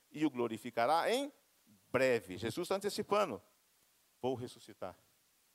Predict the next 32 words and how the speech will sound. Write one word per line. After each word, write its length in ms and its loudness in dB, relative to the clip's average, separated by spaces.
Deus 140 -12
vai 80 -6
ser 140 -12
glorificado. 600 -14
Em 140 -8
breve." 500 -6
Quando? 420 4
Em 160 -8
breve. 540 0
Quando 160 -2
Jesus 280 -6
ressuscitou, 580 -2
tem 100 -14
que 80 -14
lembrar, 320 -4
os 60 -6
discípulos 460 -12
têm 120 -12
que 80 -12
lembrar, 240 -8
pelo 260 -4
menos 240 -12
eles. 200 -8
Eles 120 -20
sabiam 380 -8
que 100 -14
em 120 -12
breve 320 -6
Deus 200 -10
seria 260 -8
glorificado. 800 -8
Deus 420 -12